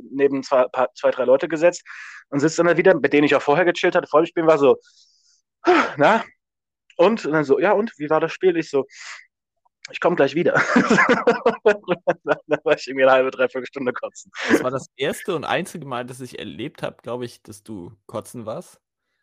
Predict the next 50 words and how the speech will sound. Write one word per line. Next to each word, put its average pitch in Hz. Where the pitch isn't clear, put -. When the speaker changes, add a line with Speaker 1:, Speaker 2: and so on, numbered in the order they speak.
Speaker 1:
Und 262
es 240
regt 277
mich 269
so 185
auf, 262
es 190
war 220
nicht 294
mal 185
wegen 180
dem 175
Alkohol, 165
es 135
war 190
Speaker 2:
Ja, 165
ja, 170
Speaker 1:
wegen -
Speaker 2:
und 139
Speaker 1:
Nachos. 120
Speaker 2:
du 123
warst 127
dann 151
nachher 170
auch 170
noch 156
wieder 131
ganz 117
klar 123
ansprechbar, -
also, 98
ja. -
Speaker 1:
Ja, 151
ja, -
genau. 202
Ich 135
bin 170
dann 156
wieder 185
gekommen 190
und 175
dann 156
war 151
ich 151
wieder 151
stocknüchtern 143
auch 196
und 143
war 139
so, 110